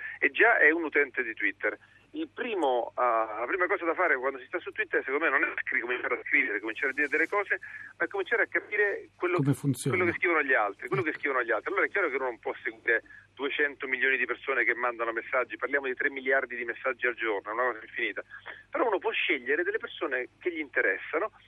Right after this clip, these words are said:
Speaker 1: e dice: "Voglio sapere cosa pensa quella persona lì e cosa scrive quella persona lì".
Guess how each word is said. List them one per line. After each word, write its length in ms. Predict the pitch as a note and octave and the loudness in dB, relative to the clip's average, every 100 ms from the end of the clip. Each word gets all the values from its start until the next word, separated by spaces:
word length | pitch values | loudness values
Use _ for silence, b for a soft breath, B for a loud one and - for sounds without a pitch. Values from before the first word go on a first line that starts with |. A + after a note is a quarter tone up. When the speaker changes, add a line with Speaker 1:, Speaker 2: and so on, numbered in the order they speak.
| b | b
Speaker 1:
e 80 | - | -6
dice: 240 | F#3 F3 A#3 | -2 0 0
"Voglio 180 | G#3+ | 0
sapere 300 | E3+ F3 G3 | -2 2 4
cosa 180 | F3+ F3 | 4 2
pensa 300 | F3+ F#3 E3+ - | 0 -2 -4 -8
quella 160 | - F3 | -2 -2
persona 320 | - - E3+ | -2 -4 -2
lì 140 | F#3+ | 0
e 60 | G#3 | 0
cosa 180 | D#3+ C#3 | -2 -8
scrive 280 | - F3 D3+ | -2 0 2
quella 180 | C#3+ | 2
persona 300 | C3+ - A#2+ | 2 0 -2
lì". 220 | A2 F#2+ | -2 -4